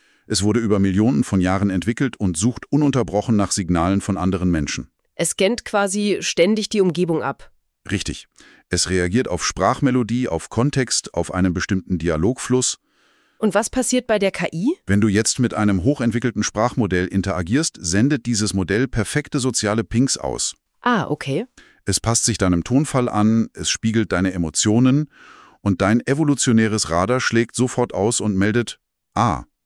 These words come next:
Speaker 1: Mensch, jemand ist da. Bau eine soziale Bindung auf.“ Wir basteln uns unbewusst eine Maske für die Maschine, um ihr künstliches Signal überhaupt verarbeiten zu können.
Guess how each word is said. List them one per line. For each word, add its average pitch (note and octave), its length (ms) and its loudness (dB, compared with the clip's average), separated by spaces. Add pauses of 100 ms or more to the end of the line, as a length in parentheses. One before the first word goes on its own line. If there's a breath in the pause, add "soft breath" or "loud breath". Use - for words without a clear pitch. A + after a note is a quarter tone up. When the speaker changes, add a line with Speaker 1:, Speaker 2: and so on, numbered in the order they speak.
(240)
Speaker 1:
Mensch, A#2+ 420 0 (640)
jemand G#2 280 2
ist - 200 -4
da. C2 200 -4 (520)
Bau G#2 200 4
eine C3 200 2
soziale A#2+ 400 0
Bindung G2+ 280 2
auf.“ - 380 -12 (460 soft breath)
Wir F#2+ 140 2
basteln B2 380 4
uns A2 240 2
unbewusst D#3 580 2
eine G#2 160 4
Maske G2 360 0
für - 120 -6
die E2+ 80 -2
Maschine, G#2 460 2 (220 soft breath)
um G#2 140 0
ihr G2+ 140 0
künstliches B2 560 2
Signal G2+ 360 2
überhaupt E2+ 300 -4
verarbeiten E2+ 520 0
zu - 140 -6
können. A1+ 280 -12